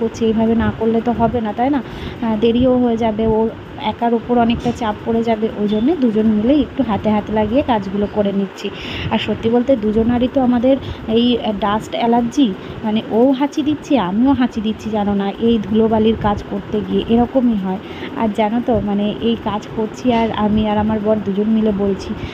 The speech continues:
আগে যখন ওই ভাড়া বাড়িতে থাকতাম, একটাই তো ঘর ছিল, আর ওই তো ছোটো রান্নাঘর, তো ওটা ঝাড়তে আমি একাই পারতাম, ওকে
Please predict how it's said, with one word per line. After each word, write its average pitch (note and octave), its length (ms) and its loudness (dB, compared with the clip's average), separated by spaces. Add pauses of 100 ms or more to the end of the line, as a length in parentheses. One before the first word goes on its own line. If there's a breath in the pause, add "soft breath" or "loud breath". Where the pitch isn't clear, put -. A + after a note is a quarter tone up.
(140 loud breath)
আগে A3 240 0
যখন B3 440 2
ওই A#3+ 140 4
ভাড়া A3 280 0
বাড়িতে A3+ 340 0
থাকতাম, A#3+ 460 -2
একটাই B3 320 -2
তো B3+ 140 2
ঘর A#3 280 2
ছিল, B3 200 0
আর A#3 140 4
ওই A3+ 100 6 (100)
তো A#3+ 80 0
ছোটো A#3 300 -2
রান্নাঘর, A3 480 2 (400 loud breath)
তো C4+ 80 4
ওটা B3 280 4
ঝাড়তে C4 680 2
আমি B3+ 240 6
একাই B3 320 2
পারতাম, G3 400 -2 (140)
ওকে B3+ 220 2